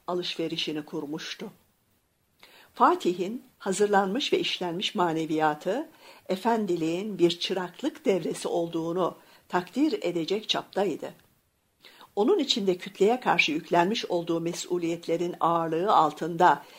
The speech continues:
ezilip bunaldığı zamanlar, baş olduğunu unutmak suretiyle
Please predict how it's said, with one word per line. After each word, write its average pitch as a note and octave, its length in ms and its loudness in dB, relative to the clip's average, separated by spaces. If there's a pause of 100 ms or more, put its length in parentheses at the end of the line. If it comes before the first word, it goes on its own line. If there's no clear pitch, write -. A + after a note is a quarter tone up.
(180)
ezilip A#3 480 2
bunaldığı G#3 520 2
zamanlar, D3+ 680 2 (420)
baş D4 400 8
olduğunu F3 460 4
unutmak G#3+ 560 0
suretiyle D3+ 760 -2